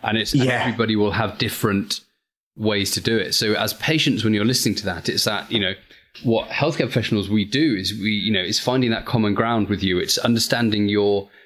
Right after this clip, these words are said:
Speaker 1: your goals, your, you know, what you want to, what, what you want to achieve. You know, if you're sat next to someone who doesn't understand that you want to go and run a marathon, or you want to get back gardening, or you want to,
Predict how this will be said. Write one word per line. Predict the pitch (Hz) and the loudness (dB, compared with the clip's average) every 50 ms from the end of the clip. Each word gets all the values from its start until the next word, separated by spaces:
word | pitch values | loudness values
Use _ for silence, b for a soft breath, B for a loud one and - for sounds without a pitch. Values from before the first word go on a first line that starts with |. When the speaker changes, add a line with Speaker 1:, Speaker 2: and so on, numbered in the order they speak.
| B B B | B B B
Speaker 1:
your | - 110 104 98 101 | 0 0 0 0 0
goals, | - - 117 113 113 110 101 95 92 92 90 - - | 0 0 2 2 2 2 2 0 0 -2 -4 -2 0
your, | 107 101 98 98 98 95 98 - B B B B B B _ | 2 2 4 2 2 0 -2 -4 B B B B B B _
you | - 120 110 | -2 -2 0
know, | 104 101 101 | 2 2 2
what | 110 117 - 113 | 2 0 0 0
you | 110 110 | 2 2
want | 113 117 113 - - | 2 0 0 -2 -6
to, | 101 - _ - - _ _ | -8 -8 _ -20 -20 _ _
what, | 120 120 123 - 123 | -2 0 0 2 2
what | 127 131 | 2 2
you | 120 123 | 4 2
want | 123 113 - | 2 2 2
to | 120 | 0
achieve. | 107 - - 165 180 151 110 - | 0 2 0 2 2 2 2 2
You | 110 | 2
know, | 104 | 0
if | 107 107 117 | 0 2 2
you're | 156 147 | 0 2
sat | 131 - 143 123 110 | 2 0 0 0 0
next | 123 - - - | -2 -2 -2 -4
to | - | -2
someone | - 123 113 110 107 104 | 0 2 2 2 2 2
who | 92 113 107 | 2 2 2
doesn't | 120 117 104 120 90 | 2 2 2 2 2
understand | 104 101 98 - - - 117 127 139 120 95 | 2 2 0 0 0 0 0 2 2 2 0
that | 92 95 | 0 -2
you | - 104 110 110 | -2 0 0 2
want | 104 104 107 - - | 2 2 0 0 0
to | - - 101 98 98 95 - _ - | 0 0 0 -2 -2 -6 -8 _ -4
go | - 107 104 101 | -2 0 2 2
and | 101 98 | 4 4
run | 104 98 | 2 2
a | 95 | 2
marathon, | 95 104 123 117 98 - - 69 95 120 - b b b b b _ | 2 2 0 -2 -2 -4 -6 -6 -8 -8 -10 b b b b b _
or | - 107 101 98 95 98 98 | 0 2 2 2 2 2 2
you | 104 107 98 | 2 2 2
want | 101 104 104 - | 2 0 0 -2
to | - 104 | -2 -2
get | - 107 - - | -2 -4 -4 -2
back | - 110 104 - - _ _ _ _ _ | -2 -4 -4 -4 -12 _ _ _ _ _
gardening, | - 113 104 104 104 98 98 92 85 87 90 | 0 0 0 0 0 0 0 0 0 0 0
or | 80 104 101 101 | 0 0 2 2
you | 98 98 | 2 2
want | 95 98 101 90 - - | 2 0 0 0 -2 0
to, | - 107 95 92 92 | 0 2 2 0 -2